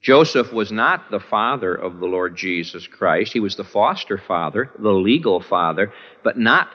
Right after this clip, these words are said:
the begetter of the Lord Jesus Christ. Jesus Christ came in a prepared body. We have here the virgin birth.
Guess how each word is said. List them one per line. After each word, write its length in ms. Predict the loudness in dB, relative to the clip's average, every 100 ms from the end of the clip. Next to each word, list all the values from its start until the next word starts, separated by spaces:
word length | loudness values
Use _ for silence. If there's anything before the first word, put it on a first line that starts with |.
| -20 -20 -20 _ _ _ _ _
the 140 | -2 0
begetter 720 | 2 0 2 0 0 -4 -4
of 320 | -4 -6 -6
the 60 | -8
Lord 320 | -6 -8 -10
Jesus 460 | -12 -12 -12 -14
Christ. 420 | -14 -16 -16 -20 _ _ _ _ _ _ _ _ -2
Jesus 340 | 4 6 6 4
Christ 360 | 4 4 2
came 360 | -4 -2 -2 -4
in 240 | -6 -4
a 220 | -2 -2
prepared 600 | 0 -2 -2 2 4 4 2
body. 300 | 0 0 0
We 140 | 0
have 220 | 0 -2
here 140 | 0 0
the 100 | 0
virgin 460 | 0 -2 -4 -8
birth. 400 | -4 -4 -6 -14